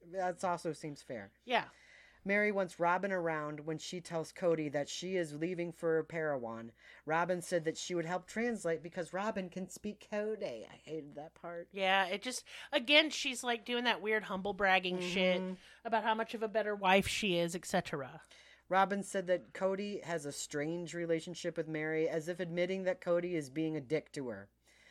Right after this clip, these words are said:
Speaker 1: Mary bursts out that Cody is done with her, and Robin sighs in real big because we all know it's true. <laughs>
Speaker 2: Yeah.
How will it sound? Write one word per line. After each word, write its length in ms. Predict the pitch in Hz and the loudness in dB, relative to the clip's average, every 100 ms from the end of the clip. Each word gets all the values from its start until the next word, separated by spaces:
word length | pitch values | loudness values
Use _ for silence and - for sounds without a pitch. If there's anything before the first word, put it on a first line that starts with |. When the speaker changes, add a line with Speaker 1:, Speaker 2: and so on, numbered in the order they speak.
| - - | -20 -8
Speaker 1:
Mary 340 | 160 185 196 190 | 2 4 4 4
bursts 440 | 165 190 196 - | 4 4 2 0
out 400 | 180 175 175 147 | 2 4 0 0
that 260 | 165 156 - | 0 0 -2
Cody 440 | 226 262 269 277 | 6 6 6 6
is 160 | 269 - | 6 6
done 400 | 269 269 330 302 | 2 2 2 0
with 140 | 208 | 0
her, 420 | 180 156 131 151 - - - - | 0 -2 -2 -8 -8 -18 -20 -6
and 160 | 190 196 | -2 4
Robin 360 | 214 226 226 208 | 4 6 4 0
sighs 640 | - 170 147 143 151 139 | 0 2 4 2 0 -2
in 580 | 143 165 160 156 147 147 - _ _ _ _ _ _ _ _ | -4 -2 0 0 -2 -6 -12 _ _ _ _ _ _ _ _
real 280 | 160 180 170 | 0 4 6
big 320 | 160 156 151 | 6 6 2
because 320 | 151 175 165 135 | -2 -2 -2 0
we 100 | 156 | 0
all 180 | 147 147 | 0 -2
know 180 | 143 | -2
it's 140 | 139 - | -4 -8
true. 260 | - 92 - 123 151 | -12 -12 -12 -4 0
<laughs> 500 | 214 220 214 - 226 | 2 2 0 0 0
Speaker 2:
Yeah. 380 | 262 349 240 | 2 2 0